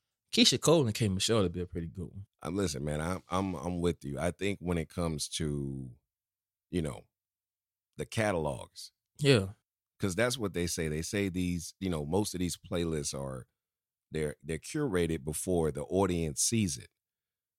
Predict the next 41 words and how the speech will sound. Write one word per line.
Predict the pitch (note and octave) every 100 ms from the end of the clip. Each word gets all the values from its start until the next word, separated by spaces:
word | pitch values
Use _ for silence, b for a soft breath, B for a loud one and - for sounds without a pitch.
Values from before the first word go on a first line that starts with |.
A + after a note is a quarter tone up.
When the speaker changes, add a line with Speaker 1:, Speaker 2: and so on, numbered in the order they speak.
| _ _ -
Speaker 2:
Now, | F2 E2 D#2+
if | E2
we're | F2+ D3+
talking | D#3+ A2+ F2
about | E2 D#2 C2+
Ashanti's | A1+ - F#2 G2 - D2
catalog, | - F2 E2+ D#2 C2 A#1 G1+ - _ _ _
standing | - F2 F#2 E2
in | D#2+
the | D2+
paint | - F2+ G#2 C3+ _ C#2
with | D2+ D2 B1 _ _ _ _ _ _ -
Keisha | G2+ - -
Cole. | F2 G#2 G#3+ - _ _ _ _
Speaker 1:
It's | A2+ A2
hard | - G#2 G#2 G#2 F2 -
to | - G#2
see | C#2+ F2
Speaker 2:
Man. | E2+
Speaker 1:
Keisha | B2 D#2+ G2
make | G#2+ G#2+
it | F2+
out | F#2 F2
that | F#2+ D#2+
one. | F#2+ F#2+
Speaker 2:
Yeah, | F#2 D2 -
I'm, | E2+ G2 F#2+
listen, | G2 F#2+ D2 C2
I | G2
think | A2 C3+ A2
it's | G2
just | E2+ F#2+
gonna | E2 F2+ D2+
be | E2 D#2+
a | C2+ B1+
great | E2 G#2 G2+
night | F2 E2 D#2 - _
of | D2+ C2
good | F#2+
music. | B2+ E2 D2 D2 - _ _ _ -
Speaker 1:
Yeah. | F#2+